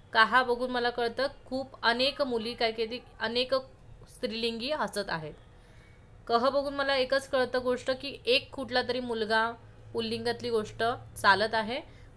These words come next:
पण के विचारल्याला मला लगेच कळतं की भरपूर काहीतरी पुल्लिंगातल्या गोष्टी चालत आहेत, ठीक आहे. म्हणजे तुम्हाला हे बघूनच समजतं. प्रश्न पण बघा किती स्पेसिफिक असतं सं-, संस्कृतमध्ये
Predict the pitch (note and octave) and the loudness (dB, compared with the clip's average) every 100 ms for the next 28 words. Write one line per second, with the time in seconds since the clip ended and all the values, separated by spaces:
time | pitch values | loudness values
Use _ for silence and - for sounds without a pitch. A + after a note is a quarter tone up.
0 | - A#3+ A#3+ C4+ C#4+ C4+ C4 B3 B3 B3 | -2 -2 0 0 0 0 0 2 2 2
1 | B3 A#3+ A#3 A3+ A#3+ - A3+ A3 A#3 B3 | 0 -2 0 -2 -2 -2 -2 -2 -6 -8
2 | A#3 G#3 G3+ - C#4+ D4 F#3+ - - - | -6 -4 -4 -4 -4 -2 -2 -6 -18 -18
3 | - - G#3+ A3 A#3 A#3+ B3 A#3 A3 A3 | -10 -4 -2 0 0 0 -2 -4 -4 -2
4 | A3 A3+ A3 G3 G3 B3 - F3+ E3+ A#3 | 0 0 0 -2 -4 -4 0 0 2 0
5 | D4+ - - - - - - E3 - - | 0 -8 -20 -20 -12 -6 -4 -6 -12 -14
6 | - - - - - - B3+ D#4 F4 - | -14 -14 -12 -12 -12 0 4 6 6 4
7 | A#3+ B3+ C#4 C4+ C#4+ C4 C#4+ B3 A#3 C4+ | -6 -4 0 4 6 6 6 6 4 4
8 | D4+ D4+ C4 B3+ B3+ B3+ B3 A#3 - C#4 | 2 4 4 2 0 0 2 2 2 2
9 | C4+ C#4 C#4 B3 A3 A3+ A#3 A#3+ C4 A3 | 2 4 4 4 2 0 -4 -6 -2 2
10 | G#3 A#3 B3 C4+ A#3+ A3 A3 A3 G#3 G#3+ | 2 2 -4 -2 -2 0 -2 -2 -4 -6
11 | - - A3+ G#3+ - G#3+ G3+ F#3+ F#3 | -8 -6 -4 -4 -4 -6 -4 -2 -2